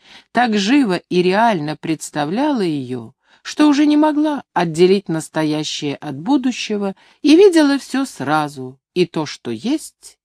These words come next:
и то, что будет. Кудрявые заросли клевера подбегали к самой дороге.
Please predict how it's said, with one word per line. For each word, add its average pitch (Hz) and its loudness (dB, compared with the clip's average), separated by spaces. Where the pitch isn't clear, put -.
и 156 2
то, 208 -4
что - -10
будет. 117 -10
Кудрявые 175 2
заросли 175 -2
клевера 175 -2
подбегали 175 0
к - -20
самой 151 -2
дороге. 147 -4